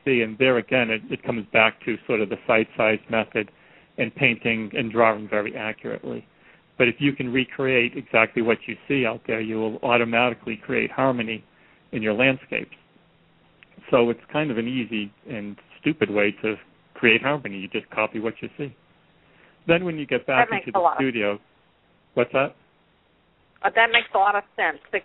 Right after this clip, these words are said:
Speaker 2: colors are reflecting, um, on different things in the landscape, the sky, the, the ground,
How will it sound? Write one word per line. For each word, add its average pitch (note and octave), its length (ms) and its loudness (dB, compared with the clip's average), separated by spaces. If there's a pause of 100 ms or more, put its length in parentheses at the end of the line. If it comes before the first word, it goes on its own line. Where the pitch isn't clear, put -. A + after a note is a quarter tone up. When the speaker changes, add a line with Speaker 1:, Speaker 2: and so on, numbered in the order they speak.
Speaker 2:
colors G#3 460 2
are F3+ 120 -4
reflecting, G3 640 -10 (200)
um, F3 380 -2 (840)
on F#3+ 140 -6
different F#3+ 320 -10
things G3 240 -12
in F#3+ 80 -10
the F3 40 -8
landscape, F3+ 680 -4
the F#3+ 80 -14 (160)
sky, F3+ 460 0
the, F3 80 -6 (220)
the E3+ 120 -12
ground, F3 560 -4